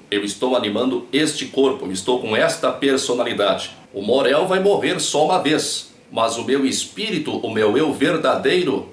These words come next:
este é imortal, este continuará e reencarnará ainda muitas outras vezes, até que tenha aprendido suficientemente, até que tenha evoluído intelectual e moralmente, de maneira a não precisar mais reencarnar."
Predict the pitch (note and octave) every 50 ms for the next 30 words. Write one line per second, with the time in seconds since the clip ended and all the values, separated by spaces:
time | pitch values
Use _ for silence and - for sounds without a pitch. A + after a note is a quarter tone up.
0 | - - - - C#3 D3+ D3+ D3+ - - - D#3 D3+ - C#3+ C#3 C#3+ C#3+ C#3 C#3+
1 | C#3+ D3 - - B2 A2+ G#2 G2 - - A2+ A2+ A2+ G#2+ G#2+ - G#2 G2+ G#2 A2
2 | G#2+ G#2+ G#2 - B2 C3 D3+ D3+ C3+ D#3+ F#3 F#3+ F#3 - - - - C#3 D3+ -
3 | - - B2 D#3+ D3+ D3 C3 - C3 - G#2+ A2 G#2+ A2+ C3 B2+ B2 B2 - A2+
4 | A2 B2 B2+ G#2+ G2+ G2 G2 E3 G#3 A3 A3 G#3+ G3+ F#3+ - C3+ A#2+ G#2+ - B2+
5 | C3 C#3+ C#3 - C#3 A2+ G2+ - - - B2 B2+ B2 B2 C3 B2+ - - - -
6 | - - - G2+ F#2+ - B2+ C3 C3 - C3+ - B2 B2 B2 A#2+ A#2 - - A2+
7 | A2 G#2 G2 F#2+ - F#3 G#3 F3 C3+ B2+ G#2+ - - - - - - G3 G3 F3+
8 | D#3 D3+ - - C3 A#2 A2 G#2 G#2 F#2+ G#2+ C3+ C#3+ C3+ - G2+ G2 - A#2+ B2
9 | - - - B2 A#2+ A#2 G#2+ - - C#3+ F3+ F3+ - C#3 C#3 B2+ A2 G#2+ C3 D3+
10 | D3+ - - G#2+ - - D3 F3 E3+ - C3 B2 A#2+ A#2+ - - - A#2 A#2 A2+
11 | A2 G#2+ G2+ G#2 G#2 - - - G#2+ B2+ D#3 D3+ - - - - - - - -
12 | A#2 A2+ A2 G#2+ G#2 G#2+ B2 C3+ B2+ - - A2+ G#2 G2+ C3 E3 F3 - D#3+ C#3
13 | C3 - B2+ A2 - - A2+ A#2+ A#2+ F#2+ G2 G#2+ A2+ A2 G#2+ - A2 G#2+ G#2 G2+
14 | - G#2 F#2+ F#2 F#2 - - - - -